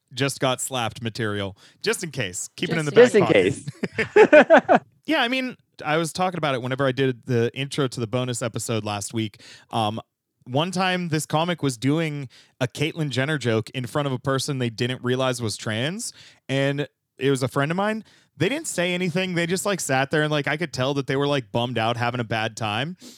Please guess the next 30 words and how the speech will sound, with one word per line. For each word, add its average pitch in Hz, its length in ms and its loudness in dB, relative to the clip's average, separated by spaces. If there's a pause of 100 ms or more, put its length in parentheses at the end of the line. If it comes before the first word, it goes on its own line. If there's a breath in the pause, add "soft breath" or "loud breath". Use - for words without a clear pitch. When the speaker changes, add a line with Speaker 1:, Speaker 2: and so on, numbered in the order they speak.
(280 soft breath)
Speaker 1:
Um, 120 540 0
that 160 280 0
comic 262 380 0 (100)
getting 170 260 0
slapped 135 400 -2
in 165 60 -4
that 143 160 0
moment 123 400 -2
would 139 220 2
have 147 120 -2
been 127 220 -2 (100)
incredible. 120 840 -8 (800)
It, 165 140 -2 (120)
it 175 120 0
would 190 160 4
have 170 40 -8
been 180 140 0
one 180 140 2
of 170 40 0
the 160 60 0
best 160 200 -2
things 165 180 -4
I 160 60 2
ever 160 120 0
saw. 151 360 -2 (200)
Um, 127 680 0 (540)
<laughs> - 480 -12
other 180 200 0
than, 190 140 -4
like, 160 280 -4